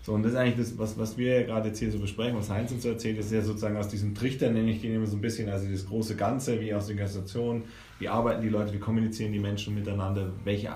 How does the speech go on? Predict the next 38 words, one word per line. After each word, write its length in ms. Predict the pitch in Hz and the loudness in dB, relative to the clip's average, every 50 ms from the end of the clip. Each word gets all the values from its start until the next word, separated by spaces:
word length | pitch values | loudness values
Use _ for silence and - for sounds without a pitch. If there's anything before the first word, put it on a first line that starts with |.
| - - - | -8 -8 -2
Tätigkeiten 640 | - 117 123 - 113 101 - - 107 104 - 107 | 0 0 0 0 -2 -6 -2 -2 -4 -2 -2 -2
habe 140 | 104 101 101 | 0 0 0
ich 60 | 95 | -2
denn 140 | - 107 95 | -2 -4 -4
eigentlich 220 | 92 95 101 95 - | -2 -2 -4 -4 -2
im 140 | 104 104 | -2 -2
Büro? 380 | 104 104 101 104 104 101 101 - - - - - - - - | -2 -2 0 2 2 2 2 -2 -8 -14 -16 -16 -14 -8 -4
Und 100 | 104 101 | -2 0
das 100 | 104 107 | 2 2
muss 160 | 131 135 117 | 2 2 2
ich 100 | 120 120 | 2 2
ja 60 | 113 | 2
vorher 380 | 104 - 131 135 127 120 110 110 | 2 2 2 2 4 4 4 2
auch 200 | 131 - - - | 2 0 0 -2
alles 300 | 107 95 92 90 - - | -2 -2 -4 -4 -6 -6
wissen, 240 | 101 101 98 - 101 | -8 -8 -6 -6 -4
weil 100 | 98 98 | -2 -2
es 120 | 98 101 104 92 - - 110 | -2 -4 -6 -8 -8 -10 -8
so 160 | 107 110 113 | -6 -4 -4
schön 280 | 101 - - 120 127 123 | -2 0 0 0 0 0
sich 160 | 113 107 - | 0 -2 -2
das 160 | - 104 - | -4 -6 -4
alles 280 | - - 104 101 92 - | -4 -2 -2 -2 -2 -2
klingt, 320 | - 131 139 135 120 - | -2 -2 0 0 -2 -2
wie, 240 | 107 107 107 104 104 101 | -2 -2 -2 -2 -2 0
wie 80 | 107 107 | 0 0
er 280 | 104 104 104 101 85 | 0 0 0 0 -2
auch 100 | 101 101 | -4 -4
selber 260 | - - 110 101 104 | -2 -2 -2 -2 -2
sagt, 280 | 98 101 117 120 117 - | -2 -2 0 -2 -2 -4
dass 160 | - - - | -6 -6 -4
wir 80 | 104 101 | -2 0
müssen 200 | 110 110 110 120 | 0 -2 -2 -4
uns 100 | 104 110 | -6 -4
am 80 | - | -4
Ende 140 | 87 110 127 | -4 -2 -2
des 160 | 127 120 - | -4 -4 -4
Tages 240 | - 117 117 117 104 | -4 -4 -4 -4 -4